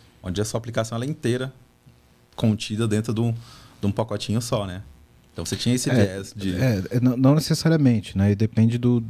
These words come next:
Speaker 2: você, você pode ter, por exemplo, uma, uma organização do teu pacote Python muito semelhante com, com o Spring Boot, que você transforma ele num executável, entre aspas, que você já sobe um web server, et cetera, tudo dentro dele mesmo.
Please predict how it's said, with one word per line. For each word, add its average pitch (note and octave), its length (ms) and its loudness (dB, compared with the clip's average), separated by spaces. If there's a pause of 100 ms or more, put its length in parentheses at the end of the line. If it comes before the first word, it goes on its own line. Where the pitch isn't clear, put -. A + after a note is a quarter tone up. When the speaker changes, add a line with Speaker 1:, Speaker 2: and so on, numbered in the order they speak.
(120)
Speaker 2:
você, - 140 -2 (100)
você - 120 2
pode A2+ 280 2
ter, B2 120 2
por B2 160 2
exemplo, B2 420 2 (680)
uma, G2+ 360 4
uma F#2+ 160 2
organização G#2+ 640 4
do G2+ 40 0
teu G#2+ 80 0
pacote - 360 -2
Python A#2 280 0
muito D3 200 0
semelhante F3+ 420 -2
com, F#3 240 0 (520)
com - 60 4
o C3+ 40 6
Spring C3 280 2
Boot, A#2+ 360 4
que D#3 100 -4
você D#3 340 2
transforma C3 540 2
ele B2 100 2
num A#2 500 2
executável, A2+ 960 2
entre A2 240 2
aspas, G2+ 560 0 (500)
que - 100 0
você B2 240 2
já A2 140 4
sobe G2+ 280 2
um G#2+ 100 2
web G#2 160 0
server, F#2 680 2
et F2+ 140 -2
cetera, F#2+ 340 -2
tudo G#2 200 -6
dentro G#2+ 180 0
dele A2+ 140 0
mesmo. G2+ 380 2